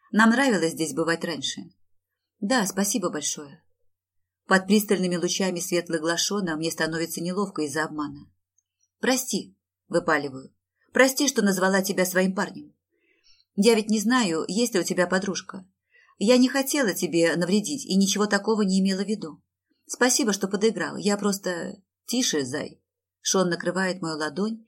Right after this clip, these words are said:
и притягивает ее к себе, запирая между своих широких ладоней. «Ничего страшного не произошло. Я свободен. У меня нет подружки». Лениво усмехается.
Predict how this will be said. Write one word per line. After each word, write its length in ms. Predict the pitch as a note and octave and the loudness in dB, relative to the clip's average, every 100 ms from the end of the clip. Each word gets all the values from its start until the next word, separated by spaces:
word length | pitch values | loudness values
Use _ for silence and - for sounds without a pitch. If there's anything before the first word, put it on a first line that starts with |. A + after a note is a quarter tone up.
| - | -6
и 80 | |
притягивает 640 | F#3 D#3+ E3+ F#3+ F3+ D#3+ D3+ | -2 -2 -2 -2 -2 -4 -4
ее 180 | D#3 D#3 | -6 -6
к 40 | |
себе, 420 | - F3 D3 - _ _ - | -6 -8 -8 -12 _ _ -6
запирая 460 | D3+ F3+ E3+ F3 | -4 0 2 2
между 240 | D#3+ D#3 D#3+ | -2 -4 -6
своих 300 | D3 D#3 F3+ | -2 -2 0
широких 460 | - D#3 D3+ C#3+ | -2 -2 -4 -8
ладоней. 500 | D3+ C#3 C3+ C#3 - _ _ _ _ _ _ _ | -6 -6 -8 -12 -16 _ _ _ _ _ _ _
«Ничего 340 | - F#3+ F#3+ F3 | 2 2 4 2
страшного 460 | E3+ E3+ F3 F3 | 4 4 4 -2
не 140 | F3 E3+ | -4 -2
произошло. 640 | F3+ F3 F#3+ - C3+ - _ _ _ | -2 0 -2 -4 -10 -14 _ _ _
Я 160 | G#3 B3 | 2 2
свободен. 600 | C4+ C4 E3+ C3 - - _ _ - | 4 2 2 -2 -8 -12 _ _ -4
У 100 | F#3+ | 2
меня 160 | G3 G3+ | 4 6
нет 220 | A#3 G3+ | 4 2
подружки». 640 | D3+ C#3+ B2+ - - - _ _ _ - | -2 -4 -6 -10 -12 -20 _ _ _ 0
Лениво 400 | F#3 E3+ F#3+ F#3 | 2 2 0 -2
усмехается. 800 | E3+ D#3 - C#3+ C3+ - - | -4 -8 -10 -14 -14 -16 -16